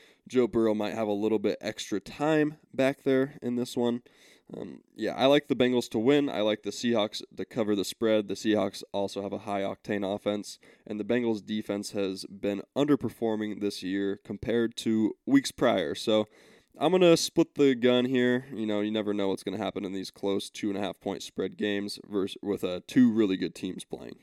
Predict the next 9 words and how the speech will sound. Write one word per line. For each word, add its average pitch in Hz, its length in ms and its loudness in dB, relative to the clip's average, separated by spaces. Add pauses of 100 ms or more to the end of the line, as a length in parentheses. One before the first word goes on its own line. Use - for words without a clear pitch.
(140)
It 92 60 -20
could 95 160 -8
go 87 160 -2
either 82 240 -6
way. 92 240 -4 (1000)
Um, 110 400 0
Jaguars 165 680 6
versus 143 300 -2
Colts - 440 2